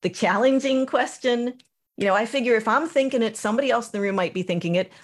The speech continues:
I know that it has given my managers fits. Dan, I appreciate all of your guidance on how to do that more diplomatically, because that was not my forte. But being willing to ask questions, and then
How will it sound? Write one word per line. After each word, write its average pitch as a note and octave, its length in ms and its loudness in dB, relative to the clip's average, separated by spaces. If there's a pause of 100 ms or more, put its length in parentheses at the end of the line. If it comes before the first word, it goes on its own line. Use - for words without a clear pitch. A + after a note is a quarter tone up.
(120)
I G3+ 120 2
know C4 260 6
that B3+ 140 2
it B3 140 2
has A3 180 2
given A3+ 320 2
my G#3+ 160 2
managers G3+ 640 -2
fits. - 380 -2 (260)
Dan, G3 420 0
I G3+ 120 2
appreciate A#3+ 680 2
all A3 220 4
of C4+ 100 2
your B3 140 2
guidance G#3+ 440 0
on A3 120 2
how C4 180 4
to G#3 100 4
do G#3 200 0
that G#3+ 360 2
more G#3 200 4
diplomatically, G#3+ 960 0 (180)
because G#3+ 320 -2
that G#3+ 220 2
was G3+ 160 -2
not G3+ 180 2
my G3 160 0
forte. F3+ 560 -2 (340)
But B3 440 2
being D#4+ 520 0
willing B3 580 0
to - 220 -8
ask G3+ 500 -6
questions, D#3+ 640 -6 (300)
and A3+ 220 4
then C#4+ 340 2